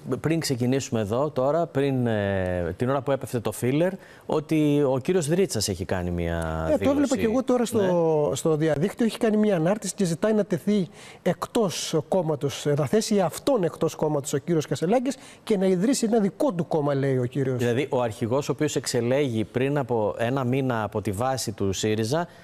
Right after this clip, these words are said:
Speaker 1: να φύγει από το σύριζα και να κάνει άλλο κόμμα, λέει ο κύριος Δρίτσας.
Speaker 2: Ναι, και αυτό
Speaker 1: Μάλιστα.
Speaker 2: ακριβώς είναι το σημείο το οποίο υπάρχει σφοδρή αντίδραση από την πλευρά των νεοπροεδρικών, ότι εδώ δεν αμφισβητούν πλέον, ε, τι άλλα αμφισβητούν, δεν αμφισβητούν τον πρόεδρο, αμφισβητούν τη διαδικασία.
Speaker 1: Μάλιστα.
Speaker 2: Λοιπόν.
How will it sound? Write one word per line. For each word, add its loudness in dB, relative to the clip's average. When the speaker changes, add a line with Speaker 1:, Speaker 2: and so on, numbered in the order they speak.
Speaker 1:
να -2
φύγει 0
από 0
το 0
σύριζα 0
και -2
να -2
κάνει 0
άλλο 0
κόμμα, -2
λέει 0
ο -2
κύριος -2
Δρίτσας. -2
Speaker 2:
Ναι, -2
και -4
αυτό -4
Speaker 1:
Μάλιστα. -2
Speaker 2:
ακριβώς 0
είναι 0
το 0
σημείο 2
το -2
οποίο 0
υπάρχει -2
σφοδρή 0
αντίδραση 0
από 0
την 0
πλευρά 0
των 0
νεοπροεδρικών, 0
ότι -2
εδώ 2
δεν 2
αμφισβητούν 0
πλέον, 2
ε, -6
τι 2
άλλα 2
αμφισβητούν, 0
δεν 4
αμφισβητούν 2
τον 2
πρόεδρο, 2
αμφισβητούν 0
τη 2
διαδικασία. 2
Speaker 1:
Μάλιστα. -2
Speaker 2:
Λοιπόν. 0